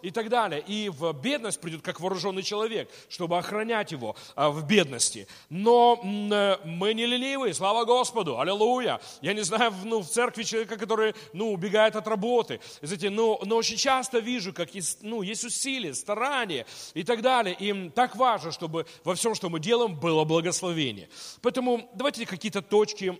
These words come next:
ну, по-, поставим, чтобы, ну, какие-то отметки, а, чтобы в-, об-, ободрить свою веру. Мы верим, что Бог создал Едем.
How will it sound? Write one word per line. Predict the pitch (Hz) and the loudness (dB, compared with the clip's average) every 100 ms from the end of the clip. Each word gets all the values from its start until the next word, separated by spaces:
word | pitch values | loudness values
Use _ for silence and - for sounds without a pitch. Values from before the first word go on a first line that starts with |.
| - | -8
ну, | 170 165 | -6 -6
по-, | - 147 151 | -2 -2 -4
поставим, | - 165 - 214 214 190 156 - - | -4 -4 -2 0 2 0 -4 -10 -14
чтобы, | - - 185 160 165 | -6 -4 -2 -2 -2
ну, | 180 | -4
какие-то | 185 175 196 | -8 -8 -4
отметки, | 185 175 185 208 202 - 139 113 - - | -4 -4 -6 -4 -6 -6 -12 -10 -16 -4
а, | 156 165 | -2 0
чтобы | - 185 160 165 151 | -2 -6 -4 -2 -4
в-, | 143 147 147 - | -2 -4 -4 0
об-, | 165 165 127 - - | 0 0 -4 -12 -4
ободрить | 170 180 202 214 | 0 0 -2 -2
свою | - - 147 147 139 | -2 -4 -4 -4 -4
веру. | 127 113 80 - _ _ _ _ | -4 -6 -8 -18 _ _ _ _
Мы | 123 190 | -2 2
верим, | 226 269 254 | 4 2 0
что | - 196 | -2 0
Бог | 175 220 - | 4 2 2
создал | 175 156 151 | -2 0 0
Едем. | 143 135 110 | -2 -4 -6